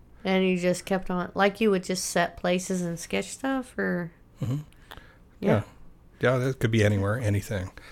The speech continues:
Speaker 1: Anywhere,
Speaker 2: Yeah.
Speaker 1: anything.
Speaker 2: So then I got a job, uh, working in the oil fields.
Speaker 1: In Winfield, Kansas?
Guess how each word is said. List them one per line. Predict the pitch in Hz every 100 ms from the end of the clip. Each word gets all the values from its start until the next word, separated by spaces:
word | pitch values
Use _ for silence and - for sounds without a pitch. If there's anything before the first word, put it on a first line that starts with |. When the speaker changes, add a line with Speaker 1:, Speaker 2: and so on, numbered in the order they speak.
| -
Speaker 1:
Anywhere, | 185 170 175 180 180
Speaker 2:
Yeah. | 190
Speaker 1:
anything. | 101 208 - -
Speaker 2:
So | 139
then | 147
I | 135
got | 120 113
a |
job, | 104 110 107 110 117 - - - -
uh, | 98 92 98 - - - - - - -
working | 117 139
in | 131 131
the |
oil | 151 110 85
fields. | - 71 60 - - - - - - - - - -
Speaker 1:
In | 214 202 196 - - - - - -
Winfield, | 214 214 208 190
Kansas? | 220 233 226 302 -